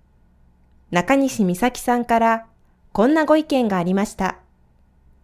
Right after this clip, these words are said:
おむつとお尻拭きの支給をお願いしたい。近所に子供が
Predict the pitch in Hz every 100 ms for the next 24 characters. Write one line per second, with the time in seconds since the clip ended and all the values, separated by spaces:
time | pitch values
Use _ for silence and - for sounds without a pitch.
0 | - - - _ _ _ - 196 262 311
1 | - 240 214 185 - 269 285 285 254 214
2 | 196 - - 226 233 214 214 214 220 220
3 | - 226 196 - _ _ _ _ _ _
4 | _ _ - - - - - 277 247 226
5 | 214 202 208 220 220 202 208